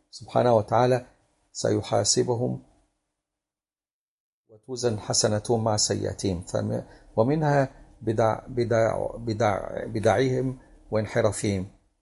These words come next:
فما رجح كان العمل عليه، ثم مشيئته، مشيئة الله تعالى.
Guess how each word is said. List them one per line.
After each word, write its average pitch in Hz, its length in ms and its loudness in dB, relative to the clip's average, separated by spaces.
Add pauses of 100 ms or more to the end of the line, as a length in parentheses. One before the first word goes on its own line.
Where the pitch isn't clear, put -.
فما 123 220 0
رجح 127 360 2
كان 127 260 0
العمل 110 800 0
عليه، 98 340 2 (500)
ثم 113 180 -2
مشيئته، 117 800 -2
مشيئة 113 400 -4
الله 117 180 4
تعالى. 92 320 -2